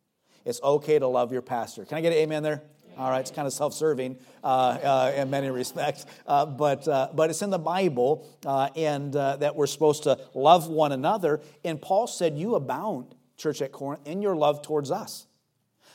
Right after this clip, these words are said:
Uh, and, uh, and he reminded them, uh, of, uh, that very fact. But then he goes on, he says, "I speak not by commandment, but by occasion," in verse number eight,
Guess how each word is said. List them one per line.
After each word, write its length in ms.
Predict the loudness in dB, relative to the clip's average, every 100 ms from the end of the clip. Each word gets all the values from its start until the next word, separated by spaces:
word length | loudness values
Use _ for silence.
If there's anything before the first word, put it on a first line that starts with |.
| 4
Uh, 200 | 6 8
and, 420 | 6 6 6 6 4
uh, 140 | 4
and 280 | 4 2 2
he 160 | 0 0
reminded 680 | 0 0 0 0 -2 -2
them, 280 | 0 0 -2 -10 -16 0
uh, 160 | 2 4
of, 340 | 6 4 4
uh, 200 | -2 0
that 300 | 2 4 2
very 340 | 0 0 0 0
fact. 440 | -2 -2 -4 -12 _ _ _ -20 -8
But 80 | -2
then 120 | 0
he 60 | 4
goes 280 | 6 6 6
on, 180 | 4
he 60 | 4
says, 180 | 4 4
"I 80 | 4
speak 340 | 2 -6 -2
not 220 | 0 4
by 140 | 4 4
commandment, 600 | 2 -2 0 -2 -4 -2
but 140 | 4
by 160 | 6 6
occasion," 460 | 4 0 -2 -2
in 80 | -2
verse 160 | -2 -2
number 200 | 0 0
eight, 420 | 0 -2 -4 -20